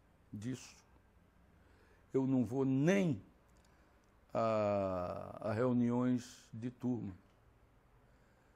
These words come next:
Por quê? Porque eu vou chegar na minha reunião de turma, de minha turma, eu vou ter que, que conversar com um cara que eu sei que foi torturador,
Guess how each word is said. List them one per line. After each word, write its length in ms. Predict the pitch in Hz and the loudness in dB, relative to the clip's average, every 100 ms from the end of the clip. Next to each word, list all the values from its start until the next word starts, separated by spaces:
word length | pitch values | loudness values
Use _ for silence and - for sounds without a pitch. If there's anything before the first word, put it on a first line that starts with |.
| _ | _
Por 200 | - 349 | 8 8
quê? 300 | - 151 107 101 - - - - - _ _ _ | 8 4 4 -2 -16 -20 -20 -20 -20 _ _ _
Porque 200 | - 480 | 0 4
eu 100 | - | 10
vou 140 | 240 | 10
chegar 360 | - 254 - 208 | 10 8 8 6
na 160 | 214 | 4
minha 200 | 202 220 | 2 8
reunião 400 | 202 214 208 202 | 10 10 6 2
de 140 | 196 180 | 2 0
turma, 540 | - 156 117 110 92 | 6 6 6 0 0
de 100 | 113 | 0
minha 240 | 151 185 | 2 2
turma, 300 | 165 151 135 | 2 2 4
eu 40 | 170 | 4
vou 140 | 196 | 4
ter 220 | 180 - | 6 2
que, 320 | 180 - 147 - - - - _ _ _ _ _ _ | 2 2 0 -2 -20 -20 -20 _ _ _ _ _ _
que 120 | - | -6
conversar 580 | 180 202 180 175 - 180 | 6 6 10 8 10 4
com 120 | 175 | 4
um 60 | 165 | 2
cara 260 | - 151 151 | 8 10 8
que 120 | 160 | 4
eu 80 | 139 | 2
sei 200 | - 143 | 4 2
que 100 | - | 4
foi 180 | 135 | 2
torturador, 680 | 131 110 - 113 107 135 107 | 4 0 0 2 2 2 -2